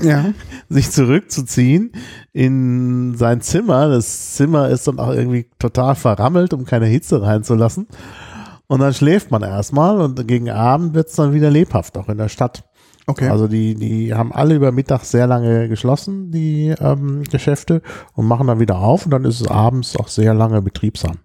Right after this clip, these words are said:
Speaker 1: Mhm.
Speaker 2: Also es ist wirklich auch so, die Leute kommen dann aus den Häusern so um sieben, halb acht und dann sind die auch alle draußen, dann ist es richtig voll auf den Straßen. Ähm,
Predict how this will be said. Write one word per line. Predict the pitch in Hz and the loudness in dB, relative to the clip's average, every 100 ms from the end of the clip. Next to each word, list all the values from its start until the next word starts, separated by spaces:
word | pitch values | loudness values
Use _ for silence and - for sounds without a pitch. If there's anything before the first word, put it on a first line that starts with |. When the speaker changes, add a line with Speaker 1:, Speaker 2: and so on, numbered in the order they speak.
| - | -6
Speaker 1:
Mhm. | 131 143 - - | -2 -2 -4 -2
Speaker 2:
Also | 92 95 | 0 0
es | 98 | 0
ist | 104 - | -2 0
wirklich | 113 113 120 | 0 2 0
auch | 101 | 0
so, | - 98 | 0 0
die | 95 98 | 0 -2
Leute | 92 101 110 | 2 2 2
kommen | - 107 | 0 -2
dann | 98 | 0
aus | 95 | 0
den | - 85 | -2 -2
Häusern | 87 113 135 123 120 - - - - _ | 2 4 4 2 0 -12 -20 -20 -20 _
so | - 92 95 | -2 0 0
um | 95 | -2
sieben, | 92 92 113 139 131 127 127 123 123 123 120 127 123 | -2 0 2 0 2 2 4 2 2 2 0 -2 -2
halb | 104 104 107 | 0 0 0
acht | 101 127 139 - - | 0 0 0 -6 -10
und | - 101 | -10 -2
dann | 104 107 | 0 0
sind | 107 110 | 0 2
die | 110 | 2
auch | 104 - | 0 0
alle | 110 98 | -2 0
draußen, | 90 92 120 160 - | 0 2 2 2 2
dann | 120 101 | 0 0
ist | 104 | -4
es | - | -6
richtig | 104 110 | -2 -2
voll | - 113 | 0 2
auf | 117 - | 2 0
den | 87 | -10
Straßen. | - 90 90 110 135 - - - - - - | -8 -6 -6 -4 -6 -8 -20 -20 -20 -20 -6
Ähm, | 107 98 95 95 98 | 0 0 0 -6 -8